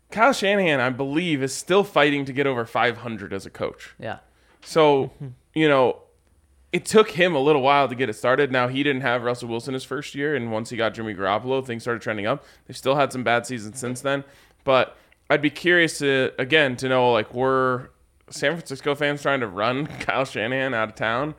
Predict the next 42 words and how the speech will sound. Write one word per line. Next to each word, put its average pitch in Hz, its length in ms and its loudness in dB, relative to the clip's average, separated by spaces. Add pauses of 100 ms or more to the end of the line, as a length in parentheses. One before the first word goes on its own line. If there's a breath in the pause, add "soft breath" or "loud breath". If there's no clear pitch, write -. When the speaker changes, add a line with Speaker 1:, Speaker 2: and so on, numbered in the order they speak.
(380 soft breath)
Speaker 1:
after 131 240 -4
two 131 220 -6
games? 117 500 -6 (320 soft breath)
Um, 95 640 -4 (100)
because 123 300 -2
they 135 120 2
were 147 340 4
not 135 260 2
good, 127 220 2
and 113 160 -2
they, 131 280 -2
and 131 120 -2
it 127 100 -2
really, 147 460 0 (420)
not 143 280 4
until 151 260 0
that 117 300 -2
year 127 160 -2
they 123 120 0
went 127 160 -4
to 117 60 -16
the 90 60 -18
Super 135 300 -12
Bowl 107 220 -2
was 104 140 -4
it 90 80 -2
ever 131 220 0
good. 85 320 -6 (360 soft breath)
So 110 400 0 (240)
Speaker 2:
But 202 160 0
it's 208 120 -2
because 202 380 0
who 190 100 -6
was 180 160 -2
their 160 120 0
quarterback 147 600 -4
at 107 60 -18
the 110 80 -14
beginning 104 340 -14
of 98 100 -18
that - 220 -14
year? 104 200 -16